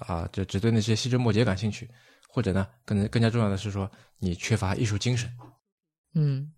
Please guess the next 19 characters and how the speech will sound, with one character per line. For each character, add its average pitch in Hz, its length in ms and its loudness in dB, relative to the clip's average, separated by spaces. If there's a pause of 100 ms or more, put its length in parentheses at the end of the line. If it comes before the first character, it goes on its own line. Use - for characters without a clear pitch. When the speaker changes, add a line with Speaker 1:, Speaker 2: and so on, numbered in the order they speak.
(360)
Speaker 2:
听 170 200 0
这 165 120 -2
个 156 80 0
标 165 240 2
题 156 160 -4
还 143 120 -2
有 143 120 -2
这 160 140 -4
个， 143 240 -2 (460)
这 - 120 -2
个 143 120 -2 (180)
是 185 120 -2
什 156 80 2
么？ 143 140 -2
格 160 260 8
罗 202 160 8
托 214 220 4
罗 160 180 6
格 151 360 0